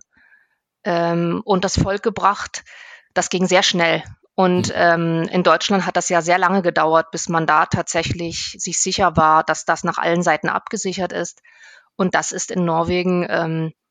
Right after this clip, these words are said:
Speaker 1: selten eine große Debatte. Das wird erst mal eingeführt und dann wird es ausprobiert. Und wenn man dann feststellt, "Oh, das ist irgendwie unsicher oder es funktioniert vielleicht doch nicht so zweckmäßig, wie man sich das gedacht hat", na ja, dann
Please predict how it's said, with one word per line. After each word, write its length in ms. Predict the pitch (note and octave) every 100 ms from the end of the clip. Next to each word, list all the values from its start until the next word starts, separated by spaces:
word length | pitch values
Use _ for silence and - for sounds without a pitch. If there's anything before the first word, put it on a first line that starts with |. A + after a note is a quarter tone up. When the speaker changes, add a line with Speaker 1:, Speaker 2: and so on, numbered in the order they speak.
| _ _ _ _ _ _ _
Speaker 1:
selten 460 | - F#3 F3 G3+ G3
eine 200 | E3+ F3
große 320 | - - F#3
Debatte. 380 | F3 F3 E3+ F3
Das 200 | E3+ -
wird 100 | F#3+
erst 240 | - - -
mal 120 | E3+
eingeführt 580 | D#3+ G#3 C4 - D4+ D4
und 80 |
dann 160 | F#3+ E3
wird 100 | E3
es 120 | D#3
ausprobiert. 720 | - G#3 - B3+ G#3 B3 C4
Und 140 | G3+ F#3
wenn 120 | F#3
man 140 | F3+
dann 180 | E3 G3+
feststellt, 600 | A3+ G#3+ - - F#3+ F#3+ _
"Oh, 340 | G#3+ G#3 F3 D#3 - - - - -
das 160 | -
ist 140 | G3 -
irgendwie 320 | G3+ G3 F#3
unsicher 680 | G#3 A#3 F#3 F3+ G3 F#3 -
oder 220 | F#3 F#3
es 100 | -
funktioniert 680 | - G3+ - - G3 G#3+ A3+
vielleicht 400 | - F3 E3+ -
doch 160 | F#3+ -
nicht 240 | F#3 -
so 240 | - D#3+ E3
zweckmäßig, 760 | - - - D#3+ D#3+ A#3 A3+
wie 100 | G3
man 160 | F3 E3+
sich 120 | -
das 180 | F3 E3
gedacht 360 | F3 F#3+ - -
hat", 200 | F3 - - - - - _ _
na 160 | G#3 G3+
ja, 200 | G3+ G#3+
dann 380 | G3+ G3 F#3+